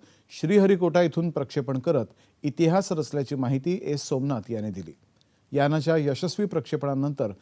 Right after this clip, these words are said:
पत्रकार परिषदेत ते बोलत होते. पीएसएलव्ही सी अठ्ठावन्न या रॉकेटद्वारे हा उपग्रह प्रक्षेपित करण्यात आला. अंतरिक्षामध्ये होणाऱ्या किरणोत्सर्गाचा आणि कृष्णविवर अर्थात ब्लॅक होलचा हा उपग्रह अभ्यास करेल, असं सोमनाथ यांनी सांगितलं.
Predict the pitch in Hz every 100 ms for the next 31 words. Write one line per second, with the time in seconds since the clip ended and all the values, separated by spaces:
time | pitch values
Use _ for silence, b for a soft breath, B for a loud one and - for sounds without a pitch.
0 | b b 147 139 160 175 165 156 131 156
1 | 131 123 139 107 101 98 95 71 - b
2 | b b b b - 180 214 208 196 185
3 | 208 - 185 208 135 - 196 202 185 175
4 | 156 131 147 131 135 131 120 127 131 139
5 | 135 131 147 139 - 123 131 - 113 107
6 | 113 127 151 b b b b - 156 196
7 | 196 - 190 185 180 170 180 180 190 190
8 | 147 180 208 214 170 139 127 113 b b
9 | b 123 147 165 156 151 - 190 185 175
10 | 190 165 131 151 139 104 120 160 185 -
11 | 165 131 127 113 b b - 156 139 160
12 | 151 147 170 127 123 123 - 131 120 113
13 | 139 - 120 135 131 107 98 101 92 90
14 | 85